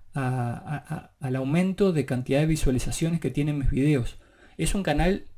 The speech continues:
terriblemente chico el mío, ¿no? Es, es in-,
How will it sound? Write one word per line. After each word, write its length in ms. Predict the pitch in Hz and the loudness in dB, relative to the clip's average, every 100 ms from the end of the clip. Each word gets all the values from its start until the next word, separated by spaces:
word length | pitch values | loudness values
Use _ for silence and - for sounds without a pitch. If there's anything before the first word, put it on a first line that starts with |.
| - - - - | -20 -20 -10 0
terriblemente 600 | 123 165 190 190 185 156 | 2 4 4 2 2 8
chico 460 | - 170 - 117 | 6 6 0 -2
el 80 | 113 | 0
mío, 300 | 131 123 113 | -2 -2 -2
¿no? 260 | 135 175 143 | -4 -6 -6
Es, 300 | 123 - 135 | -6 -6 -8
es 260 | 120 - | -8 -4
in-, 220 | 165 160 | -4 -4